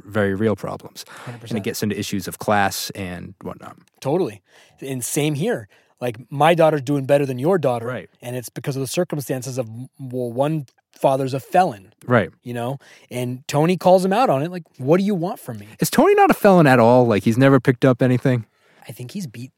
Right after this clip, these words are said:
Speaker 2: all those raps, man. He's
Speaker 1: Clean, just
Speaker 2: he's clean as a whistle, and he's, look, man, he's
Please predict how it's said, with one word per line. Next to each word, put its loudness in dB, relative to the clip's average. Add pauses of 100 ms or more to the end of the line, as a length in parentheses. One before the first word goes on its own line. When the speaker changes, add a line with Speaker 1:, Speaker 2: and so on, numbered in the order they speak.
(160)
Speaker 2:
all -8
those -8
raps, -14
man. -10
He's -10
Speaker 1:
Clean, -2
just -8
Speaker 2:
he's -8
clean -4
as -2
a 2
whistle, 0
and -6
he's, -4
look, -6
man, -4
he's -4